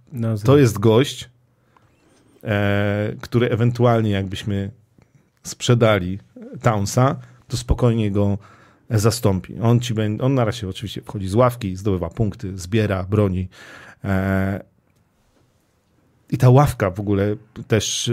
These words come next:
Speaker 2: Minnesoty, żeby nie było, to naprawdę wygląda nieźle. E, obrona Minnesoty wygląda ge-, to już było, to Minnesota już w tamtym sezonie, mówiliśmy, że oni dobrze bronią. E, to tam im bliżej końca sezonu, to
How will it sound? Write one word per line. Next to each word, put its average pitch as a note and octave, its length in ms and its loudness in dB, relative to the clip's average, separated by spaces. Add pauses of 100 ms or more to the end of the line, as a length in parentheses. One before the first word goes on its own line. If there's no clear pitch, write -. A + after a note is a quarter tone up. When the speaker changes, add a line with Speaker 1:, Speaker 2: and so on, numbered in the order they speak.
(120)
Speaker 2:
Minnesoty, A#2 580 0
żeby G#2 220 -2
nie A2+ 120 2
było, G#2 320 0
to - 160 -8
naprawdę A2+ 400 2
wygląda G2 540 2 (180)
nieźle. A#2+ 540 4 (1000)
E, A2 360 -2 (400)
obrona B2 500 6
Minnesoty G2+ 500 -2
wygląda G2 380 -2
ge-, A#2+ 160 -6
to C#3 120 0
już B2 100 4
było, A#2+ 340 4
to B2 180 0
Minnesota B2+ 460 2
już B2+ 160 0
w - 100 -16
tamtym B2+ 300 2
sezonie, G#2+ 440 0
mówiliśmy, F#2+ 460 -8
że G2 140 -6
oni G2 220 -6
dobrze G2+ 380 -2
bronią. F#2+ 340 0 (960)
E, G2+ 420 -4 (100)
to G2+ 100 -10
tam G2+ 320 -4
im G#2+ 140 -4
bliżej G#2 300 -2
końca G#2 240 -4
sezonu, G2+ 420 -2
to F#2+ 180 -4